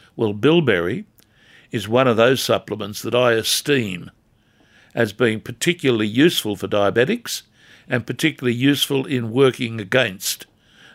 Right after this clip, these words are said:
diabetic retinopathy and peripheral vascular disease, two conditions that diabetics, uh, suffer from.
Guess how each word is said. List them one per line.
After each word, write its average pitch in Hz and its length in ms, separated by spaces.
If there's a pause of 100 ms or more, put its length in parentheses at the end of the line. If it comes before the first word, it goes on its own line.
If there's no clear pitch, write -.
diabetic 123 460
retinopathy 117 720 (600)
and 113 220
peripheral 120 480
vascular 127 480
disease, 101 720 (340)
two 156 200
conditions 113 640
that 113 180
diabetics, 113 840 (520)
uh, 110 300
suffer 139 300
from. 90 320